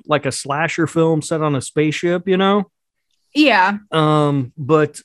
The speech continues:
Speaker 1: it's still just, it, it's, um, Sigourney Weaver's so wonderful in the film as, as Ripley, and,
Speaker 2: The
Speaker 1: uh, there's
Speaker 2: effects, you know, we
Speaker 1: there,
Speaker 2: just
Speaker 1: yeah.
Speaker 2: talked about the effects for The Thing, and the effects in this movie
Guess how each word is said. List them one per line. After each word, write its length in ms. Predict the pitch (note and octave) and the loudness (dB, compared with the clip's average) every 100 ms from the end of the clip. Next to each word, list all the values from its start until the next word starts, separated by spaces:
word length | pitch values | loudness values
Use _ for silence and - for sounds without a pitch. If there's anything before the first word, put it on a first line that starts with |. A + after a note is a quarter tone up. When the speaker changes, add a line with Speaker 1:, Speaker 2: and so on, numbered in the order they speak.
| - | -8
Speaker 1:
it's 220 | D#3 - | -8 -8
still 280 | - A3 D3+ | 0 0 0
just, 300 | D3+ C3+ - | -4 -6 -8
it, 200 | C#3+ - | -12 -10
it's, 540 | D#3 D3 - - - - | -8 -8 -10 -14 -14 -2
um, 560 | C#3 C3 B2 A#2+ A#2 - | 0 2 0 -2 -6 -10
Sigourney 460 | - D3 D3+ G3 D3 | -14 -6 -2 -2 0
Weaver's 460 | C3 D#3 C#3 D3 - | -2 -2 -2 -6 -2
so 300 | C#3+ C#3 C3+ | 2 2 2
wonderful 560 | A#2+ B2+ B2+ A2+ C3 | 0 -4 -6 -6 -6
in 80 | B2 | -4
the 80 | A#2+ | -6
film 380 | - A#2+ A#2+ A#2 | -6 -4 -4 -4
as, 120 | A2+ | -6
as 280 | A#2+ A2 B2 | -10 -6 -2
Ripley, 600 | C#3+ C#3 C3+ B2 A#2+ A2 | -2 -2 -4 -2 -6 -8
and, 220 | G2+ G2+ - _ _ _ _ - | -14 -20 -20 _ _ _ _ -2
Speaker 2:
The 180 | C4 | 0
Speaker 1:
uh, 40 | A#2 | 2
there's 200 | C3 C#3 | 0 2
Speaker 2:
effects, 560 | A3 G#3+ G#3+ - - - | 2 0 -4 -12 -12 -10
you 180 | A#3+ A3+ | -4 -2
know, 80 | |
we 60 | G#3+ | 0
Speaker 1:
there, 80 | D#3 | 0
Speaker 2:
just 140 | C#3 | 2
Speaker 1:
yeah. 60 | C#3 | 2
Speaker 2:
talked 200 | A#3+ A3+ | 2 0
about 180 | A3+ G#3+ | -4 -4
the 80 | |
effects 320 | G3+ G#3 G#3 - | -6 -4 -4 -4
for 120 | G#3+ | -8
The 80 | G3 | -6
Thing, 220 | G3+ F#3+ | -6 -6
and 100 | G3 | -6
the 100 | F#3+ | -6
effects 420 | F#3+ - A#3 - | -6 -2 -2 -4
in 120 | G#3 | -10
this 200 | F#3 F#3+ | -10 -10
movie 520 | F#3+ F3+ E3+ F3 G3 | -10 -10 -6 -6 -8